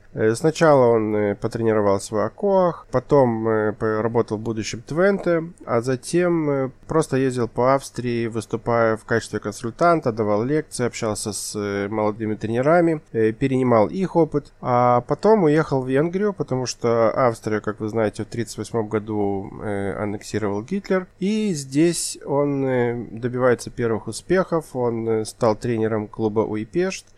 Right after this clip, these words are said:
стал чемпионом страны и до кучи выиграл еще и Кубок Метропы. Кубок Метропы — это такая штука в центральноевропейских странах, между их ведущими клубами разыгрывался такой кубок, Уипешт его и завоевал.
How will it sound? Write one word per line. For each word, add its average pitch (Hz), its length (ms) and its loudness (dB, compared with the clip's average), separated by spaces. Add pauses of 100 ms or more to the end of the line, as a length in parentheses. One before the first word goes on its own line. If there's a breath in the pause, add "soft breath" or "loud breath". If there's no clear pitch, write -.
(120)
стал 117 600 2
чемпионом 117 560 -2
страны 180 680 0
и 151 240 -4
до 135 140 -4
кучи 143 300 -6
выиграл 123 340 -2
еще 117 220 -4
и 113 80 -2
Кубок 117 360 -6
Метропы. 104 460 -2
Кубок 113 320 -8
Метропы — 131 320 -4
это 117 140 -6
такая 113 340 0
штука 127 560 0
в 107 560 -4
центральноевропейских 113 880 -2
странах, 196 460 0
между 117 400 -4
их 113 180 -6
ведущими 117 380 -4
клубами 151 400 0
разыгрывался 110 920 -2
такой 113 280 -2
кубок, 208 440 -4 (240)
Уипешт 127 480 -2
его 123 140 -2
и 123 120 2
завоевал. 101 540 -2